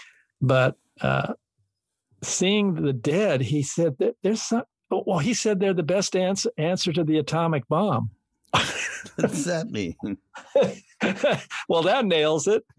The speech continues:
Speaker 2: <laughs>
Speaker 1: He, he said, "Well, the," I said to him, "You know, I,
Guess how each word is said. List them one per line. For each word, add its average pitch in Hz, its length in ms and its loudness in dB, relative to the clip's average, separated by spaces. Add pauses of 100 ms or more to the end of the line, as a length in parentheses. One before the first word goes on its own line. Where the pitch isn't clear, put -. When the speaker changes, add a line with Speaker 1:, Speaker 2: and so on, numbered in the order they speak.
(340)
Speaker 2:
<laughs> - 560 -8
Speaker 1:
He, - 140 0 (140)
he 294 180 0
said, 196 200 0
"Well, 208 220 2
the," - 160 -2 (500)
I 180 160 0
said 196 380 -2 (240)
to 151 140 0
him, 160 440 0
"You 180 140 2
know, 185 140 2
I, 165 280 -2